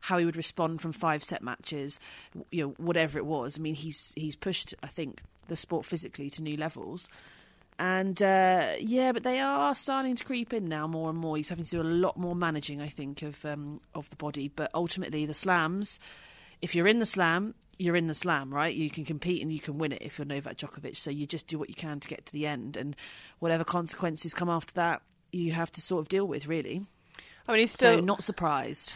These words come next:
Speaker 2: He's still, he's still the best player in the world. I mean, we need Carlos Alcaraz to come back to see the challenge to Novak Djokovic. We know that Novak Djokovic, as things stand, he can go to the U S Open,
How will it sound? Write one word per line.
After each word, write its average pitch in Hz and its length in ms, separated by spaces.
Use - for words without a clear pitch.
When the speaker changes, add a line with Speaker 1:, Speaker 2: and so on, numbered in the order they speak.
Speaker 2:
He's 240 160
still, 226 500
he's 202 180
still 214 220
the 185 80
best 170 260
player 160 460
in 196 140
the 185 100
world. 180 240
I 170 40
mean, 170 420
we 180 180
need 185 300
Carlos 180 280
Alcaraz 165 680
to - 100
come 175 420
back 160 500
to 170 100
see 160 460
the 175 80
challenge 165 640
to 202 260
Novak 170 300
Djokovic. 175 420
We 196 120
know 214 300
that 196 240
Novak 202 280
Djokovic, 196 440
as 233 160
things 208 260
stand, 202 540
he 220 100
can 208 120
go 240 160
to - 120
the 226 80
U 214 80
S 196 140
Open, 208 440